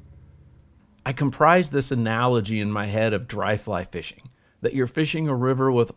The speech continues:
ultra-technical pocket water, currents, and seams. And just when you drop the perfectly stacked reach cast to drift flawlessly into a trophy fish's feeding lane, all of a sudden,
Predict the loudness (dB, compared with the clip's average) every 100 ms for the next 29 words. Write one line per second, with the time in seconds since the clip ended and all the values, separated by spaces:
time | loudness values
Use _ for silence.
0 | 0 0 0 -6 -6 -4 -4 -4 -6 -6
1 | -2 0 0 -2 0 2 4 0 -4 -4
2 | -2 0 -2 -4 -6 -4 -4 -4 -6 -12
3 | _ _ _ -2 -2 -2 -2 -2 -2 -2
4 | 0 0 0 -6 0 0 0 -4 -2 -4
5 | 0 2 2 0 -8 -2 -2 -4 -6 -2
6 | -2 -4 -6 -4 -4 -6 -2 4 4 4
7 | 2 0 -2 -2 -2 -4 -4 -4 -4 -4
8 | -6 -4 -6 -6 -10 -6 -4 -2 0 0
9 | -2 -4 -10 _ -4 2 4 4 0 2
10 | 2 0 -4